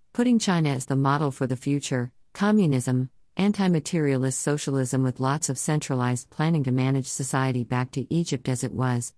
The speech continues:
it would be again. But the American experiment had gone wrong for the globalist types. By trying to defeat the Roman Catholic Inquisitions, they had created a new kind of person,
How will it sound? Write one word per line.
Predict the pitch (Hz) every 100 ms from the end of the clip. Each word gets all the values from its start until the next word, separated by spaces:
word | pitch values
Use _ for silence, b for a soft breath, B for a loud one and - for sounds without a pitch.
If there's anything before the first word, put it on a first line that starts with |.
| _ -
it | 190
would | 190
be | 190 175
again. | 156 127 117 123 - _ _ _ _
But | - 190
the | 196
American | 190 202 240 233 165
experiment | 143 - 151 147 147 143
had | 147 127
gone | 139 135 131
wrong | 135 135
for | 131 135
the | 135
globalist | 151 156 151 120 117
types. | - 131 120 - - - _ _ _ _ -
By | 175
trying | 160 180 185
to | 196
defeat | 156 131 143 139
the | 131
Roman | 135 139 135
Catholic | 123 143 139 143 135
Inquisitions, | 139 127 127 131 - 127 123 - - _
they | 160
had | 165 165
created | - 165 147 156 139
a | 131
new | 139 165
kind | - 160 147
of | 127
person, | - 156 - 127 120